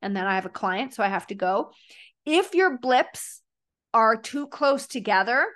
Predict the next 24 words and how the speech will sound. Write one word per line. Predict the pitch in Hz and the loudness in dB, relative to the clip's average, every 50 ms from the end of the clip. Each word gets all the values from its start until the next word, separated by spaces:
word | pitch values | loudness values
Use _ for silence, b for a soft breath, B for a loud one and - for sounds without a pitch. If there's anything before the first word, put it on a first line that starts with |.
| _ _ _ _ _ | _ _ _ _ _
<laughs> | _ _ _ _ _ - | _ _ _ _ _ -2
if | 277 - 262 220 - _ - - - - _ _ _ _ _ - - - - - _ _ _ _ _ - 240 233 - | -2 -2 -2 -4 -8 _ -2 -2 -2 -4 _ _ _ _ _ -20 -20 -20 -20 -20 _ _ _ _ _ -4 -2 2 4
I | 269 262 285 302 | 4 4 4 4
did | 262 330 311 262 294 | 0 -2 -6 -4 -2
this | 302 285 285 285 - - - | -2 -2 -2 -2 -6 -8 -4
every | 233 240 233 233 233 220 262 262 254 | -2 0 0 0 -2 -2 -4 -8 -8
single | - - 269 240 240 240 240 240 226 220 | -8 -8 -8 -6 -4 0 0 0 0 0
weekend, | 220 220 233 233 330 320 254 262 285 330 370 427 453 - - _ _ _ _ _ _ _ _ _ | -2 -6 -6 -2 0 0 2 2 0 -2 -4 -8 -10 -12 -16 _ _ _ _ _ _ _ _ _
okay, | - 254 214 214 226 240 277 320 302 - _ - | 0 2 4 4 4 4 2 -2 -6 -10 _ -4
that | 202 254 247 240 202 | 0 2 4 4 2
would | 269 262 233 | 2 -2 0
not | 233 226 233 226 233 | 2 2 2 2 2
be | 233 220 | -2 -4
a | 214 | -4
blip | 180 - 214 202 196 - | -4 -4 -6 -6 -6 -6
anymore. | 202 190 190 185 185 180 123 - - - - _ _ _ _ _ _ - | -8 -8 -8 -8 -8 -8 -8 -6 -8 -8 -10 _ _ _ _ _ _ 2
That | 226 220 220 | 4 4 6
would | 226 240 202 | 4 2 2
be | 226 233 226 220 208 - - - _ _ _ _ _ _ _ _ - | 2 0 0 0 0 -2 -6 -10 _ _ _ _ _ _ _ _ -4
a | 202 | -2
habit | 190 208 208 202 180 - 127 - - - - - _ | 0 2 2 2 2 0 -2 -8 -10 -18 -20 -14 _
and | - 220 214 | -6 -4 0
lifestyle. | 208 202 196 196 190 - - - 190 165 143 131 - 175 _ _ _ _ _ _ _ _ _ _ _ _ _ _ _ _ - - - | 2 4 4 4 2 -2 -4 -2 -2 -2 -2 -2 -6 -8 _ _ _ _ _ _ _ _ _ _ _ _ _ _ _ _ -20 -20 -10
So | - - 269 226 214 202 196 | -2 2 4 4 4 4 2